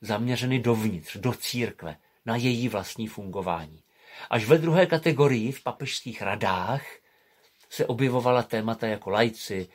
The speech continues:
rodina, jednota křesťanů, spravedlnost a mír. Papež František už kdysi řekl: „Tato zahleděnost kurie dovnitř do Vatikánu znamená, že pak zanedbává svět,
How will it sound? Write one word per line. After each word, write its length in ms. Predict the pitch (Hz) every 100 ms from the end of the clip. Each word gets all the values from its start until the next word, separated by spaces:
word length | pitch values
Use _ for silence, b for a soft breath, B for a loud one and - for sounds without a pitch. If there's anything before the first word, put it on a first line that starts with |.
| B
rodina, 600 | 101 110 104 104 92 90 b b -
jednota 480 | 110 107 113 107 92
křesťanů, 580 | - 87 - 90 87
spravedlnost 800 | 85 - 107 110 104 95 95 -
a 80 | -
mír. 320 | 92 82 80 - b b b b b b b b - -
Papež 260 | 120 113 -
František 460 | 123 123 131 135
už 120 | 135 98
kdysi 280 | 110 -
řekl: 300 | 117 110 113 B B B B B
„Tato 240 | 101 -
zahleděnost 840 | 117 107 101 131 147 147 143 127 -
kurie 540 | - 135 143 135 110 147
dovnitř 520 | 156 143 120 87 -
do 220 | 101 117
Vatikánu 680 | 131 147 117 - 92 87 87
znamená, 720 | 90 101 110 104 95 87 104 b b b b b b
že 160 | 95 117
pak 300 | 120 120 104
zanedbává 840 | 92 98 107 107 107 110 104 104
svět, 720 | 95 - 95 98 117 - -